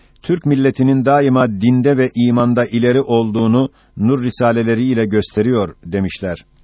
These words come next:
Hem beklerdim ki, vatanımızda anarşiliğe inkılap eden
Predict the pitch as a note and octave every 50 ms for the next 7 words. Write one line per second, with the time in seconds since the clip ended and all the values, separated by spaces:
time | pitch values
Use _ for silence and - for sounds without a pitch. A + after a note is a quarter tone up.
0 | _ _ _ _ _ _ _ _ _ _ _ _ - C#3+ D#3+ D3 A2+ A#2+ B2+ -
1 | B2+ C3+ C3+ C#3+ C3+ C3 E3 F3+ - - B2+ A#2 G#2+ E2+ - _ _ _ - C#2
2 | F#2 F#2+ A2+ A#2 B2+ C3+ C3+ C#3 B2+ A#2 A2 D3 D#3 C3+ C3 C3 C3+ C3+ A#2+ -
3 | - B2+ B2 C3 C3+ C3+ C3 - B2+ B2 B2+ - C3 B2+ C3 B2+ A#2+ B2+ B2 B2+
4 | B2+ B2+ A#2+ A2